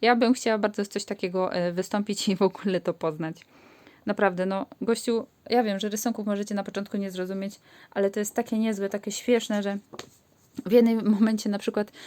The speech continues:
e, jeden pobił drugiego. Oczywiście cały czas to była ta sama pętla czasowa, tak?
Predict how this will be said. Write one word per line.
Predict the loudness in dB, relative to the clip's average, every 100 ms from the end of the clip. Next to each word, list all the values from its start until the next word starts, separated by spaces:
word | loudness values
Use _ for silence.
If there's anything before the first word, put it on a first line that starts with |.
| -10
e, | 0 4 6
jeden | 6 4
pobił | 2 2 0
drugiego. | 0 0 0 0
Oczywiście | -2 -2 -2 0
cały | 0
czas | -2 -4
to |
była | -2 0
ta | -2
sama | -2 0 -2
pętla | 0 0 0
czasowa, | -2 -4 -4 -2
tak? | -4 -4